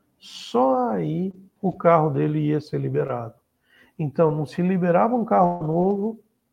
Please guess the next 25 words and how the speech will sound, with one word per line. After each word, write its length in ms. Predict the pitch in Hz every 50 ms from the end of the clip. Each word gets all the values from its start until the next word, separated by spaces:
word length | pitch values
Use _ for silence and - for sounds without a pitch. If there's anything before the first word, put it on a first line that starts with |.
| _ _ _
sem 440 | _ - - - - 185 202 208 196
a 60 | 190
devolução 760 | 175 180 165 160 175 170 160 156 165 - - 160 165 165 160 - - _ _ _ _ -
efetiva 960 | 185 180 185 185 - 185 165 - - - - - 185 180 185 175 175 175 160
do 140 | 147 160 143
carro 480 | - - 147 143 143 139 135 135 135
velho. 240 | 131 123 110 107 - _ _ _ _ _ _ - _ _ _ _ _ _ _ _ _ _ _ _ _ _
Ok? 600 | - 135 - - 165 185 220 262 262 - - - _ _ _ _ _ _ _ _ _ _ _ _ _
E 100 | - 226
com 200 | 220 - 285 269
isso 340 | 247 196 202 196 196 - 247
a 100 | 254 240
gente 540 | 202 185 170 170 170 - - 220 233 233 - - - _ _ _ _ _ _ _ _
conseguiu 640 | - - 180 170 - - 196 175 143 156 165 175
melhorar 560 | 175 180 196 214 262 247 190 156 156 170 185 - - - - _ _ _ _ _
pra 240 | _ 202 202 208 190
todas 760 | - - - - 202 196 202 196 185 170 139 131 131 127 123
as 180 | 127 131 123 123
áreas. 280 | 127 123 117 117 120 - _ _ _ _ _ _ _ _ _ _
Então, 600 | 196 196 190 180 196 214 233 240 220 185 156 156
hoje 300 | 165 185 208 208 180 175
não 260 | 180 190 190 208 208 175
tinha, 400 | - - 226 226 220 214 185 180
nós 260 | 175 180 190 180 180
eliminamos 840 | 202 196 196 190 180 170 160 151 165 202 226 214 180 131 - -